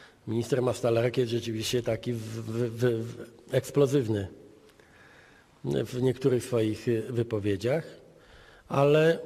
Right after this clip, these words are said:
mm, no, z całą pewnością dochodzi do przesilenia, y, w pisie i są to i konflikty między środowiskami, to co pan europoseł Patryk Jaki opowiada o panu Morawieckim,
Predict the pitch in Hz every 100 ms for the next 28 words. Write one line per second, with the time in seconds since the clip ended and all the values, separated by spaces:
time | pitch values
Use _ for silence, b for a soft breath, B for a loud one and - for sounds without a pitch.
0 | - 170 143 147 151 170 156 143 143 -
1 | 170 151 156 151 - 156 139 139 147 147
2 | 139 135 131 127 - 135 - 127 101 90
3 | 80 - - _ - - 127 113 98 98
4 | 92 - - _ 135 107 - 107 - 120
5 | 131 127 B B B - 160 160 156 143
6 | 147 127 147 - 135 127 120 120 127 123
7 | 131 - 175 156 143 135 117 117 107 107
8 | 101 98 - B B B - 123 110 113
9 | 117 - 113 104 110 117 120 160 151 -
10 | 135 131 B B B - 127 120 117 113
11 | 117 117 117 120 117 117 117 - - -
12 | - 107 107 123 123 127 135 147 - 143
13 | 127